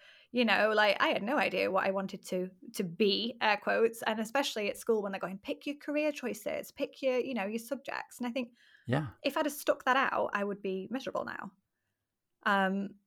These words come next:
Speaker 1: so, like, why not find stuff that lights you up, that means something to you, that means at the end of your days, you're proud of what you've tried and what you've achieved and where you are, rather than, "Oh, well, I stuck out a job I didn't like for,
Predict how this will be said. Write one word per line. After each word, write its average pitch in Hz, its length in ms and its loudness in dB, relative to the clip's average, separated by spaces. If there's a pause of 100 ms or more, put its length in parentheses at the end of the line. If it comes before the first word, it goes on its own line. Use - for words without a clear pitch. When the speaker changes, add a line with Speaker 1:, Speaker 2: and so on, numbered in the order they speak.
Speaker 1:
so, - 160 -2
like, 214 380 4
why 233 380 4
not 208 340 2 (340)
find 220 340 2
stuff 208 240 0
that - 100 -4
lights 180 260 -2
you 208 80 0
up, - 280 0 (360)
that 185 360 2
means 202 320 -2
something 196 280 -6
to 240 160 -2
you, 220 320 -4
that 202 120 -2
means 208 280 -4
at - 100 -4
the 202 100 -4
end 214 220 0
of 196 160 -4
your 202 100 -6
days, 214 540 0 (800)
you're 233 120 -4
proud 233 260 4
of 233 60 0
what 233 140 0
you've 233 160 -4
tried 247 340 2
and 220 80 0
what 208 120 -4
you've 214 100 -6
achieved 226 460 0
and 190 80 -4
where 202 120 -2
you 202 140 -6
are, 220 300 -4 (580)
rather 208 300 2
than, 196 420 0
"Oh, 302 120 -4
well, 208 80 2
I - 20 0
stuck 226 240 -4
out 220 120 0
a - 40 -8
job 214 180 0
I 214 40 0
didn't 185 160 -4
like 180 280 -8
for, 185 320 -6